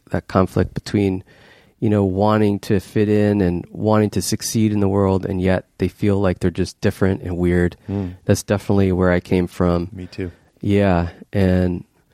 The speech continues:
Speaker 1: uh, y-, there's nothing you can tell a person like that, um, that will, will make that conflict resolve. Um, but I would say, like, yeah,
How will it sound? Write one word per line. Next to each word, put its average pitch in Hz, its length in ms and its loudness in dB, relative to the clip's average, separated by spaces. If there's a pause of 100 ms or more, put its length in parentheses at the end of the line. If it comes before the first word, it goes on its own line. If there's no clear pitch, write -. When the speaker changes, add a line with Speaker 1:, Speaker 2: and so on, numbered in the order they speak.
(520)
Speaker 1:
uh, 107 140 2
y-, 113 140 -6
there's 113 240 0
nothing 127 240 0
you 110 80 2
can 95 160 0
tell 120 220 0
a 98 60 2
person 92 360 -2
like 87 240 0
that, 85 380 0
um, 90 300 -2
that - 160 -2
will, 90 280 0
will 95 120 0
make 95 240 -2
that 87 180 0
conflict 92 440 -2
resolve. 90 600 0 (480)
Um, 87 320 0
but 90 240 0
I 98 100 0
would 98 220 0
say, 95 240 0
like, 87 360 -2 (600)
yeah, 113 280 -2